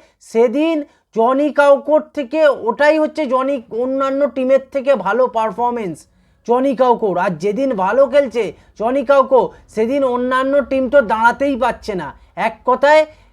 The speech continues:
একদম পুরো একেবারে ওয়ান সাইডেড ম্যাচ করে দিচ্ছে জনি কাউকো। তাই জনি কাউকোর ইনক্লুশনটা মোহনবাগান টিমে একটা বিরাট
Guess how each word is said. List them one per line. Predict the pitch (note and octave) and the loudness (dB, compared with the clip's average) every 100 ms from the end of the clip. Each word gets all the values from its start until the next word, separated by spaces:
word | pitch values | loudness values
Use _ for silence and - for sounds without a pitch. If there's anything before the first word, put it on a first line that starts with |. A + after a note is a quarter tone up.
| _ | _
একদম | G3 A3+ G3 C#4+ A#3+ F3+ _ _ _ _ - | -4 -2 0 0 -2 -10 _ _ _ _ -8
পুরো | C4 | 2
একেবারে | C#4 C#4 D4 D4 D4+ C4+ A3+ G#3 | 2 2 2 4 6 4 0 -6
ওয়ান | G3+ B3+ D4+ D#4 | -4 -2 -2 -4
সাইডেড | - C#4 C#4+ D#4 B3+ | -2 0 0 0 -2
ম্যাচ | B3+ C#4 - | -2 -2 -2
করে | D4 D4 | 0 2
দিচ্ছে | C#4+ A#3 C4+ | 0 -2 -2
জনি | A#3+ A#3 A3+ | 0 -2 -2
কাউকো। | A3+ G3+ F3 C#3+ - _ _ _ - | -2 -4 -4 -10 -12 _ _ _ 0
তাই | G#3+ C#4+ | 4 4
জনি | F#3+ - F#3+ A#3 C#4+ | 2 -4 -4 -2 -2
কাউকোর | D4 C#4+ C#4 B3 D4 | 0 2 2 2 0
ইনক্লুশনটা | B3 G#3 A#3+ G#3+ C4+ C#4 C#4 C#4+ C4 B3 F3 - _ _ _ _ _ _ | -2 -4 -8 -8 -6 -4 -2 -4 -2 -2 -2 -6 _ _ _ _ _ _
মোহনবাগান | F#3+ G#3+ C4 C#4+ C#4 C#4 C#4 C#4 | -8 -2 0 2 2 2 0 -2
টিমে | A#3 C#4+ C#4 F#3 - _ - | -2 0 0 -2 -8 _ -8
একটা | F#3 A3+ - C#4+ D4 - _ _ _ _ _ _ _ _ | -6 -4 2 4 4 0 _ _ _ _ _ _ _ _
বিরাট | C#3+ C3 G#3 A#3+ C4+ - | -12 -6 0 2 2 -2